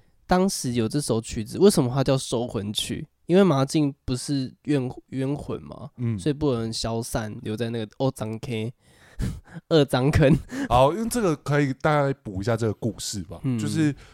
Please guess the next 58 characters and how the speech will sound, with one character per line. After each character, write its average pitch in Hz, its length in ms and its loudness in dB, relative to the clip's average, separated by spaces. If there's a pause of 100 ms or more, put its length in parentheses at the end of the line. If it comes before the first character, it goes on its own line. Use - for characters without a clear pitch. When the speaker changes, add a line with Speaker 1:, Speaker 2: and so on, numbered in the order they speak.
(540)
Speaker 2:
在 196 240 4
中 170 300 4
英 170 160 0
界 151 400 2
自 160 220 0
杀 117 260 4
的 117 100 0
人 90 180 -4
是 143 200 -8
不 143 160 -6
得 98 240 -6
超 101 280 -2
生。 90 380 -6
Speaker 1:
对。 123 160 2 (440)
Speaker 2:
所 156 180 4
以 151 80 4
他 135 480 4 (300)
自 147 180 -2
杀 110 300 4
了。 95 180 -2 (140)
Speaker 1:
嗯。 117 200 -4
Speaker 2:
所 143 140 2
以 135 60 6
他 131 180 2
被 156 100 2
锁 98 340 -2
在 117 360 4
二 127 140 0
张 104 240 0
坑 107 220 -4
里 90 220 -8
面。 101 220 -6
Speaker 1:
对。 - 260 -6 (180)
Speaker 2:
然 123 120 2
后 165 160 6 (100)
对 190 140 6
于 139 120 2
长 135 220 -2
魂 131 180 0
家 135 240 4
族， 87 360 -6 (320)
不 131 80 -4
是 127 80 -8
长 110 200 -8
魂 101 80 -6
家 101 200 -2
族， 90 200 -14
那 117 80 -4
叫 123 140 -4
什 110 80 -8
么？ 85 160 -12 (140)
Speaker 1:
对 190 100 6
啊， 175 80 4
长 151 220 -2
魂 143 120 0
一 156 80 0
族 113 220 -8
啊。 117 240 -8